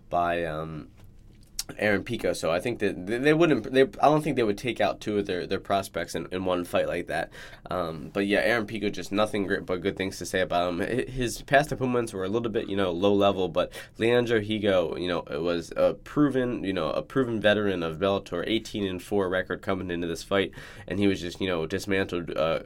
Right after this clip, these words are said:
he looked, you know, didn't look too easy. You know, Pico caught some shots in there, but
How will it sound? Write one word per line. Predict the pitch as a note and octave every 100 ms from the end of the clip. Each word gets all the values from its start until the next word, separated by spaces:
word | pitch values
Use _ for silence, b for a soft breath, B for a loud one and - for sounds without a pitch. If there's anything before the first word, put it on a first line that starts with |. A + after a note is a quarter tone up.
| -
he | - -
looked, | G#2 A2+ C#3 -
you | D3 D#3+ F3
know, | D#3+
didn't | F#3+ A3
look | F#3+ D#3
too | - D3+
easy. | D3+ D#3 E3+
You | D3
know, | A#2 G#2+ G2+
Pico | - D3 C#3
caught | - B2 -
some | A2
shots | - G#2+ -
in | C#3
there, | B2+ A2+
but | G2+